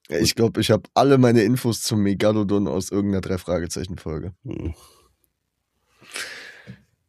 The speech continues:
Speaker 1: Ähm, ich hab noch ein kle-, ein paar kleine Beobachtungen.
Speaker 2: Mhm.
Speaker 1: Äh, eine Beobachtung schleppe ich schon seit ein paar Wochen mit mir rum. Ich bin eben noch mal meine ganzen alten Notizen durchgegangen und da ist mir aufgefallen,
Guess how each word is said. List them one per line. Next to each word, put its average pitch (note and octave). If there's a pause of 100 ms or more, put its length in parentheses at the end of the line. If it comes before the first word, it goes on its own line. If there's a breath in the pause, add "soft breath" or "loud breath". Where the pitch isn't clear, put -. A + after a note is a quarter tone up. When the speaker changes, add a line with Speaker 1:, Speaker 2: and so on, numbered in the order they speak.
(640)
Speaker 1:
Ähm, A#2+ (100)
ich C3
hab B2+
noch B2+
ein G#2+
kle-, G#2
ein G2+
paar -
kleine A2+
Beobachtungen. G2+
Speaker 2:
Mhm. F2 (1040)
Speaker 1:
Äh, G#2 (200)
eine C3+
Beobachtung A2
schleppe B2
ich -
schon A2
seit G2+
ein G2 (140)
paar A#2
Wochen F2
mit E2+
mir F2
rum. F#2+
Ich -
bin G2
eben G2
noch G2
mal F#2
meine F#2
ganzen F#2+
alten F#2
Notizen G2
durchgegangen F#2
und F2+
da C#2+
ist F2
mir G2
aufgefallen, G2